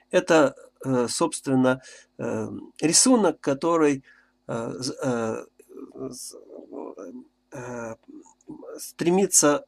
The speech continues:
воздействовать каким-то образом на тех людей, которые осуществляют эти дела в неположенных местах. Возможно. И две змеи, э, э, смысл которых не совсем понятен. Вполне возможно, что они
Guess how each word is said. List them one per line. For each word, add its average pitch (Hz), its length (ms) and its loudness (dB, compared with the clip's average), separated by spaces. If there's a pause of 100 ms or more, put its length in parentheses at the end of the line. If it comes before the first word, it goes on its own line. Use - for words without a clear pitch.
воздействовать 151 680 2
каким-то 139 480 -2
образом 131 460 -2
на 131 140 0
тех 135 240 -4
людей, 208 340 0
которые 156 600 -2 (260)
осуществляют 160 960 -2 (840)
эти 156 260 4
дела 143 640 6
в 117 100 -14
неположенных 135 920 2 (180)
местах. 135 640 -2 (340)
Возможно. 120 580 -2 (520)
И 247 80 0
две 240 280 4
змеи, 220 580 2
э, - 0 - (160)
э, 135 480 0
смысл 185 480 0
которых 165 400 -4
не 180 80 -4
совсем 160 420 0
понятен. 220 520 0
Вполне 160 380 0
возможно, 151 520 0
что 131 320 0
они 135 280 2